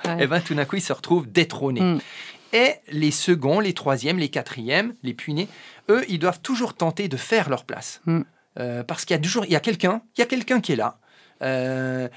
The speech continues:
Speaker 2: et, et on arrive, et moi je suis deuxième, et j'arrive, et
Speaker 1: Mm.
Speaker 2: oh, euh,
Speaker 1: <laughs> Ah
Speaker 2: attendez,
Speaker 1: ouais.
Speaker 2: vous m'oubliez pas quand même, hein.
Speaker 1: <laughs>
Speaker 2: Euh,
Speaker 1: C'est
Speaker 2: l'espace
Speaker 1: sûr.
Speaker 2: est déjà occupé.
Speaker 1: Mm.
Speaker 2: Et donc, euh, on va dire,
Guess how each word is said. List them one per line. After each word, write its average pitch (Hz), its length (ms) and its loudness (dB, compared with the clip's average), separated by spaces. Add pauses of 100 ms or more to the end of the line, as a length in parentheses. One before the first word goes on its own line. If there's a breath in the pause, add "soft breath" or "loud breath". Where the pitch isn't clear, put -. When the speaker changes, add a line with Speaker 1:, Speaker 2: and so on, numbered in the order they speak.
Speaker 2:
et, 165 720 2
et 294 60 -2
on 233 120 0
arrive, 226 400 4
et 180 300 4
moi 165 160 0
je - 60 -4
suis 143 100 -4
deuxième, 147 320 2
et - 80 -4
j'arrive, 208 440 0 (240)
et 185 140 2
Speaker 1:
Mm. - 20 2
Speaker 2:
oh, 214 240 8
euh, 160 160 2
Speaker 1:
<laughs> 165 40 4
Ah 180 80 6
Speaker 2:
attendez, 196 320 8
Speaker 1:
ouais. 185 100 8
Speaker 2:
vous 175 140 2
m'oubliez 190 340 0
pas - 180 4
quand 170 140 0
même, 143 220 2
hein. 294 120 2 (140)
Speaker 1:
<laughs> 226 280 6
Speaker 2:
Euh, 143 280 4
Speaker 1:
C'est 160 80 -4
Speaker 2:
l'espace 180 360 2
Speaker 1:
sûr. 139 80 -2
Speaker 2:
est - 20 0
déjà 165 340 4
occupé. 135 400 -4 (140)
Speaker 1:
Mm. 170 180 2
Speaker 2:
Et 147 80 0
donc, 254 320 -2 (160)
euh, 135 200 0 (440)
on 139 80 -8
va 160 140 0
dire, 202 340 -10